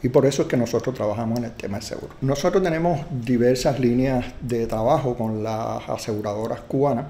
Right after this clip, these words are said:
Una línea está relacionada con esto que mencionaba del estudio de vulnerabilidades. Y hemos desarrollado con la empresa de seguro,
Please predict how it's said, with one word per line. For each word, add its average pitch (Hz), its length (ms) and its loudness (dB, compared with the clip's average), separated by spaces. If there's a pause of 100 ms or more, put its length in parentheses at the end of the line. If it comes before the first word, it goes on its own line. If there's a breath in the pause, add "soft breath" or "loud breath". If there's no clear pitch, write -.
(500 loud breath)
Una 143 200 4
línea 147 400 8
está 131 220 0
relacionada 127 800 0 (240 loud breath)
con 123 180 0
esto 131 280 0
que 123 100 0
mencionaba 123 640 0
del 117 420 -2
estudio 127 460 6
de 117 60 2
vulnerabilidades. 110 720 -4 (300 loud breath)
Y 139 100 6
hemos 160 200 6
desarrollado 147 680 4
con 113 160 -2
la 110 60 -2
empresa 113 340 -2
de 131 80 -2
seguro, 143 440 4